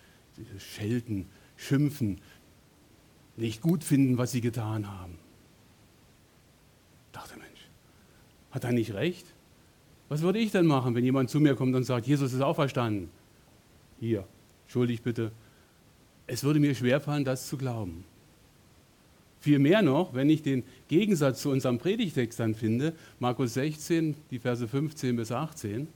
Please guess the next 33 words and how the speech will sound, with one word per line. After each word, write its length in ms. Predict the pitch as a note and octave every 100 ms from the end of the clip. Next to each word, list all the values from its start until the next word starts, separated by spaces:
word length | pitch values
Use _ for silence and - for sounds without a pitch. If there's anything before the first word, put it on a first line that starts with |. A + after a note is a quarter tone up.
| - _ - - - - _
Und 80 | A2
jetzt 120 | G#2
lese 160 | A#2 A2+
ich 60 | A2
lieber 300 | B2 D3 A#2
ab, 160 | B2
ehe 80 | A#2
ich 40 |
mich 140 | A2+ A2
verhaspel. 500 | A2+ G#2+ A2 B2+ D3 - - - - - _ - - - _ _
Da 140 | D#3
heißt 240 | D#3+ F#3+ G3
es 140 | F3+
dann, 320 | D3 D3+ G#3+ - - - -
„Und 180 | C#3+ D3
er, 180 | F#3 A3+
Jesus, 400 | F3 G#3 F#3+ F3+
sprach 380 | - C3+ F#3 F#3
zu 160 | E3+
ihnen, 480 | B2 C3 E3 G3 A3 - - - - - -
‚Geht 260 | A#2+ C#3
hin 380 | C3+ E3+ G#3 G#3 -
in 120 | B2
die 120 | B2
ganze 420 | A#2 B2 D#3+ E3 B2
Welt 320 | A#2 C#3+ D#3
und 160 | B2
predigt 400 | - C3 D#3+ D#3
das 160 | C#3+ B2
Evangelium 760 | C3 B2+ A#2+ A2 C3 D#3+ D3 C3
der 120 | A#2
ganzen 400 | A#2 B2+ C#3 D3+
Schöpfung. 500 | - G#2+ - -